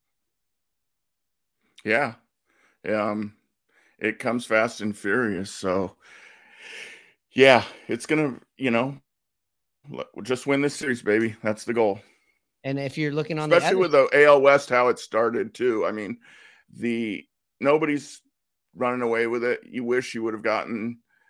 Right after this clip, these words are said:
Speaker 1: uh, a head start on the rest of the division, but nobody's really running away with it. Everybody's kinda playing so-so baseball right now.
Speaker 2: Yeah, we, we are lucky i-, in that sense. And, uh, just to, uh, like, clarify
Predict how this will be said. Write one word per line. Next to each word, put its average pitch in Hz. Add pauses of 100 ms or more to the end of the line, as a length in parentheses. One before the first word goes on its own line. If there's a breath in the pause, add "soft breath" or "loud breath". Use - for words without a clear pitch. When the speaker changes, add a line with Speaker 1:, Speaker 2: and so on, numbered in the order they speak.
(220)
Speaker 1:
uh, 78 (440)
a 113
head 113
start 113
on 117
the 104
rest 113
of 113
the 113
division, 117
but 113
nobody's 113
really 113
running 113
away 117
with 117
it. 120
Everybody's 113
kinda 90
playing 95 (120)
so-so 92
baseball 62
right 53
now. 69 (320)
Speaker 2:
Yeah, 127
we, 131
we 135
are 135
lucky 110
i-, 107
in 117
that 117
sense. 107 (280 loud breath)
And, 135 (120)
uh, 131
just 135
to, 131 (220)
uh, 131 (360)
like, 117
clarify 139